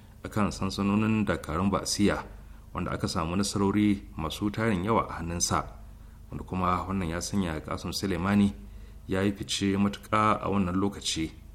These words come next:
wanda hakan ya sa aka yi ta ƙara masa matsayinsa na soji. Wani abu kuma wanda ya yi fice da shi a lokacin yaƙin shine kasantuwarsa mutum ne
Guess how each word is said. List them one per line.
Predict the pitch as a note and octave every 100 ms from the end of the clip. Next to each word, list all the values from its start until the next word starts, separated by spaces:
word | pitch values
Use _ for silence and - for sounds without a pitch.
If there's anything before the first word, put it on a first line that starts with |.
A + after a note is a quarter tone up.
| - - -
wanda | D#2+ D#2
hakan | E2+ F#2
ya | F2
sa | G2 F#2+ -
aka | - F2+
yi |
ta | D#2 G2+ G2
ƙara | - G2 G#2 F2
masa | F#2+ - E2 D#2
matsayinsa | E2 - G#2+ G#2+ G#2+ D#2 - - - -
na | E2+ E2+
soji. | - F#2 D2+ D2+ C2 - - - -
Wani | B2 D#3
abu | D#3 C3
kuma | C#3 C3+ C3 - -
wanda | A2+ A2 G2+
ya | G2+
yi | B2
fice | C3 - C3
da | A2+
shi | F#2 - A#2+ A#2+
a | -
lokacin | G2+ B2 A2+ - A2 A2+ A#2+
yaƙin | A#2+ - F2 - - - - - -
shine | - C3 A#2+ F2
kasantuwarsa | E2+ - E2+ A2 B2+ B2+ A#2 D#2+ -
mutum | F#2 F2+ B2+ A2+
ne | A#2 A#2 A2+